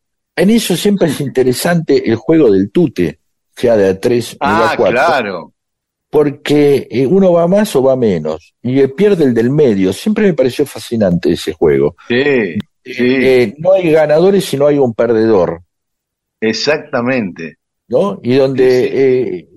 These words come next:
Speaker 1: no gana el que tiene más puntos, ni gana el que tiene menos puntos, sino que pierde el que tiene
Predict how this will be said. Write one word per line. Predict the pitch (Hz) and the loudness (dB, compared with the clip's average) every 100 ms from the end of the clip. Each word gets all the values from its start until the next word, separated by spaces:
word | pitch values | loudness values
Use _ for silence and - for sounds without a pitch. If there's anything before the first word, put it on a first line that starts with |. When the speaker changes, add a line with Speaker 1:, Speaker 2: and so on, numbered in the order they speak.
| _ | _
Speaker 1:
no | 147 185 | -2 0
gana | 185 214 196 156 | 2 2 2 2
el | 120 131 | 0 -4
que | - 123 | -4 -4
tiene | 160 160 | -2 -2
más | 139 | -2
puntos, | - 214 185 156 123 | 0 0 2 0 -2
ni | 127 135 | -4 -4
gana | 135 175 175 | 0 0 2
el | 147 117 | 0 -2
que | 123 | -4
tiene | 120 151 | -2 -2
menos | 139 131 | 0 -2
puntos, | 110 95 90 90 | -2 -4 -4 -6
sino | - 160 | -2 -4
que | 156 139 | -2 -2
pierde | 175 190 170 | 0 2 2
el | 123 | 0
que | 117 | -2
tiene | 117 147 139 127 | -2 0 0 -2